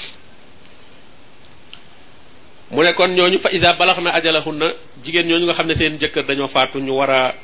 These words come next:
toog ñeenti weer ak fukki fan, nee na su dig ba matee nag, nga xam ne iddaw nañ ba idda ja jeex,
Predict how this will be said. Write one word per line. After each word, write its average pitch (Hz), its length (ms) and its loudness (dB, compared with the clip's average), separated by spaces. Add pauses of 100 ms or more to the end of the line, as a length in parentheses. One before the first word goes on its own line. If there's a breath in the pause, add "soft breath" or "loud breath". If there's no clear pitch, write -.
(120)
toog 135 240 4 (800 loud breath)
ñeenti 147 380 2
weer 135 180 4
ak 127 80 -2
fukki 135 200 -8
fan, 120 200 -2 (1000 loud breath)
nee 123 140 2
na 147 80 4
su 185 140 0
dig 180 180 2
ba 175 80 6
matee 160 280 4
nag, 156 140 0 (1000)
nga - 80 -14
xam 113 100 -10
ne - 100 -4
iddaw 131 200 0
nañ 123 120 0
ba - 100 -4
idda 175 160 0
ja 156 120 2
jeex, 151 220 4